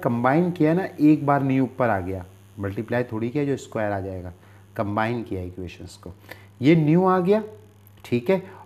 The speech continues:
और ये V कैंसिल हो गया, ऊपर नीचे गया, ऐसे ऊपर का एक्सप्रेशन ऊपर आ गया, नीचे का एक्सप्रेशन नीचे आ गया, न्यू डैश नई फ्रीक्वेंसी आ गई। ये किस वक्त का जुमला है मेरे बच्चों? ये उस वक्त का जुमला है जब listener source of sound की तरफ और source of sound listener की तरफ मूव कर रहा है,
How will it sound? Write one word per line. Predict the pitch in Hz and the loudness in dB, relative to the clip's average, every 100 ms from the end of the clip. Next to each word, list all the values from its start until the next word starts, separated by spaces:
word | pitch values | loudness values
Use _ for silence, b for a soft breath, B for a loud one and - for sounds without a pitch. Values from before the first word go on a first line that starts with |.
| - | 0
और | 135 165 - - | 2 2 -2 -8
ये | 135 156 | 4 4
V | 151 165 | 6 2
कैंसिल | 175 127 113 - | 4 2 2 2
हो | 175 | 4
गया, | 180 202 | 4 2
ऊपर | 196 | 2
नीचे | 185 180 185 | -2 0 0
गया, | 185 | 0
ऐसे | 175 196 | -2 -4
ऊपर | 147 - 185 | -4 2 2
का | 185 | 4
एक्सप्रेशन | 170 - 170 175 | 2 0 0 0
ऊपर | 131 - 165 | 0 2 2
आ | |
गया, | 165 175 | 4 2
नीचे | 143 127 165 | 2 2 2
का | |
एक्सप्रेशन | 160 - 139 151 | 0 -2 -4 -2
नीचे | 127 113 | -4 -2
आ | 160 | 0
गया, | 156 170 | 2 2
न्यू | 131 143 156 | 2 0 0
डैश | 135 143 139 | 0 0 0
नई | 123 | -4
फ्रीक्वेंसी | 139 147 151 151 165 | -2 0 2 0 0
आ | 160 | 2
गई। | 175 | 2
ये | 160 190 | 4 2
किस | 196 175 | 2 0
वक्त | 175 - | 0 0
का | |
जुमला | 143 131 127 | -2 0 -2
है | 120 | -2
मेरे | 120 | -4
बच्चों? | 117 - 170 170 B B 135 | -6 -2 -2 -2 B B 0
ये | 160 | 2
उस | 170 135 | 2 0
वक्त | 156 156 | 0 0
का | |
जुमला | 131 123 127 | 0 0 0
है | 131 160 170 B B | 2 2 0 B B
जब | 113 143 127 | 0 2 2
listener | 113 113 147 175 226 - B B B B - | 0 0 2 2 2 -4 B B B B -6
source | - 120 120 | 0 2 2
of | 180 | 0
sound | 180 185 180 | 2 0 2
की | |
तरफ | 190 196 202 - - 131 | 2 2 0 -6 -4 -2
और | 127 | 0
source | - 151 147 | 2 0 2
of | 156 | -2
sound | 156 151 143 | 0 0 0
listener | 127 - 117 | -2 -2 -4
की | 117 | -4
तरफ | 117 113 98 | -4 -8 -8
मूव | 107 98 | -12 -10
कर | 101 | -12
रहा | 98 | -12
है, | 90 | -14